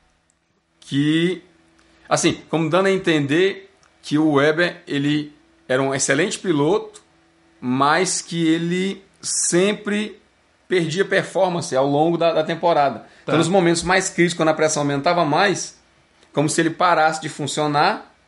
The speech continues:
Speaker 1: e aí o Vettel tomava toda a conta da equipe e se mandava.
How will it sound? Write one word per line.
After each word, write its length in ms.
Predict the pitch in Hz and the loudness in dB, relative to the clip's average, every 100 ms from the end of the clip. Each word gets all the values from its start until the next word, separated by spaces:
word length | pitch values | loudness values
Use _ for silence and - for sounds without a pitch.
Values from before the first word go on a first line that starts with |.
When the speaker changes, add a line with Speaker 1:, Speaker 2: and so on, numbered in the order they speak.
| _ _ _ _ _ _ _ _ _ _ _ _ _ _ | _ _ _ _ _ _ _ _ _ _ _ _ _ _
Speaker 1:
e 80 | 165 | 0
aí 100 | 160 | 4
o 60 | 165 | 4
Vettel 280 | 165 175 175 | 4 2 2
tomava 300 | 165 165 156 | 2 0 0
toda 180 | 185 196 | 0 0
a 40 | |
conta 200 | 180 175 | 0 2
da 100 | 156 | 0
equipe 360 | 156 160 170 - | 0 -2 -4 -6
e 80 | 160 | -8
se 120 | 165 | -2
mandava. 580 | 180 196 196 190 107 | -2 2 2 0 -4